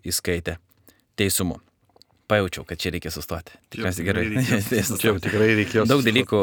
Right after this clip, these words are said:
Speaker 1: a, yra čia apkalbėta, bet du tokie esminiai. Tai yra Viešpaties pažadas, em, Abromui, kuris yra bevaikis, neturi vaikų, yra senyvo amžiaus ir tų vaikų negali susilaukti. E, taip pat ir jo žmona, e, Sara,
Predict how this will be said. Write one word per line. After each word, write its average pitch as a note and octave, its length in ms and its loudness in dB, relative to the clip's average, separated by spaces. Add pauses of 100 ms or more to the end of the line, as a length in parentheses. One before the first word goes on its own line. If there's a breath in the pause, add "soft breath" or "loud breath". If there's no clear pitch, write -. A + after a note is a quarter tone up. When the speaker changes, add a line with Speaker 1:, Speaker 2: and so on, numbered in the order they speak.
Speaker 1:
a, F#2+ 380 2 (260)
yra G#2+ 240 2
čia A2 220 2
apkalbėta, G2 500 0
bet G2+ 240 0
du A2 160 0
tokie G2 220 -2
esminiai. E2+ 320 -4
Tai F2 140 -2
yra F2+ 100 0
Viešpaties F#2+ 400 -2
pažadas, G#2+ 760 -2
em, E2+ 280 -6 (100)
Abromui, G#2 460 2
kuris F#2+ 300 -2
yra F#2+ 220 2 (840 loud breath)
bevaikis, G2+ 840 0
neturi G#2 360 0
vaikų, C3 400 2
yra G2 140 4 (100)
senyvo G#2 340 0
amžiaus G2 320 -2
ir G2 80 -4
tų F#2+ 160 -2
vaikų F#2 220 -4 (260)
negali G2+ 640 0
susilaukti. F#2+ 640 -2 (220)
E, G2+ 220 0
taip G2 160 -2
pat G2+ 180 -2
ir F#2+ 100 -2
jo F#2+ 60 2
žmona, F2+ 420 0 (400)
e, G#2+ 240 -2
Sara, C3+ 460 2